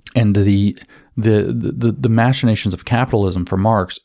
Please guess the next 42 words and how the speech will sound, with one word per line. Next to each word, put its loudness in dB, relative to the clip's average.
are -2
stealing -2
the -2
ex-, -4
the -6
class -4
exploitation -2
and 0
a-, -2
the, -6
thus -2
alienation 2
from -2
your -4
product 0
and -2
yourself, -2
'cause -4
you -2
are 0
your 0
own 4
object 0
as -8
well. 0
So 0
is 2
your 0
fellow 2
man 2
is 2
your 2
object, -2
'cause -4
you're -8
trying -4
to 0
indoctrinate 0
him 0
in 0
Marxism -4
constantly. -2